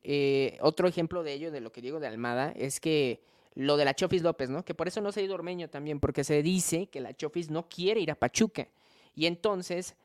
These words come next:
Pachuca ya no toma como prioridad contratar a la Chofis López. Entonces, es esa determinación, es esa de que aquí no se le ruega a nadie,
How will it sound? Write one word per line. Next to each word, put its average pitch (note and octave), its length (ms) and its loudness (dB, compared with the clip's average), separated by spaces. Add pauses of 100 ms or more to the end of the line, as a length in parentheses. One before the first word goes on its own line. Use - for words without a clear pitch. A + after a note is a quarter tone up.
(140)
Pachuca F3+ 340 0
ya F#3 140 4
no F#3 120 0
toma F#3 280 -2 (100)
como D3+ 240 -6
prioridad D3 800 2 (460)
contratar C3 1000 0
a A#2+ 100 -6
la A#2+ 160 0
Chofis B2+ 360 -8
López. A#2+ 340 -12
Entonces, D#3 480 -10
es D#3+ 240 0
esa E3 500 4
determinación, C3 1080 -4 (320)
es - 320 -2
esa D3 380 0
de C3 120 2
que B2+ 200 -2
aquí B2 180 -6
no D3 80 -2
se C#3 120 -6
le B2+ 60 -8
ruega C3 240 -12
a - 20 -12
nadie, E3 380 -8